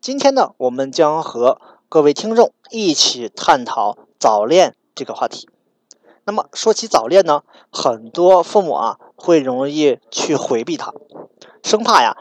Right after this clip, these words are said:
早恋这样的一种洪水猛兽影响孩子的成长。实际上呢，对于孩子而言，当他逐渐长大的时候，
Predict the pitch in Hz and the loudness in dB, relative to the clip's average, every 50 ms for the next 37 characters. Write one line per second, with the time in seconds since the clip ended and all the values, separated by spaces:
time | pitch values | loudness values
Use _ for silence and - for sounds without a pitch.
0 | - _ _ - 165 120 113 117 151 175 160 - _ _ _ _ _ _ - 175 | -14 _ _ 2 2 4 4 4 2 2 2 0 _ _ _ _ _ _ 0 2
1 | 160 151 143 139 139 139 127 110 - - - - 147 156 196 196 - 165 160 147 | 2 4 2 0 0 -2 -4 -6 -8 -8 -4 -2 -2 -2 -2 -2 -2 -2 -2 -2
2 | 120 98 - 143 123 - _ _ _ _ - 143 143 147 160 - 147 113 104 - | -4 -6 -4 -4 -4 -4 _ _ _ _ -8 -8 -6 -6 -4 -6 -6 -6 -8 -8
3 | - - 113 113 - 127 120 - - - 117 120 - _ _ _ _ - - - | -8 -8 -8 -6 -4 -4 -4 -4 -6 -10 -8 -10 -10 _ _ _ _ -20 -20 -20
4 | _ _ - - - - _ - - - - 185 226 247 233 226 196 190 294 - | _ _ -20 -20 -20 -16 _ 0 2 2 2 2 0 0 0 2 2 2 0 -2
5 | _ _ _ _ - 247 240 220 185 196 208 202 - - 139 120 131 139 - 170 | _ _ _ _ -2 0 0 0 2 0 -2 -2 -2 -4 -4 -4 -4 -4 -4 -6
6 | 135 131 135 127 113 117 127 - _ _ _ _ - 226 226 240 247 233 - 226 | -6 -4 -4 -6 -6 -8 -10 -14 _ _ _ _ 0 0 0 0 -4 -6 -2 0
7 | 220 220 220 - - - 135 120 117 135 147 - - 190 170 - - _ _ _ | 0 0 0 -4 -8 -18 -18 -16 -14 -14 -12 -8 -4 -4 -4 -6 -6 _ _ _
8 | _ - - - - - 185 170 143 123 - - - 123 104 - | _ -8 -8 -8 -4 -2 -2 0 -2 -2 -6 -10 -8 -8 -8 -8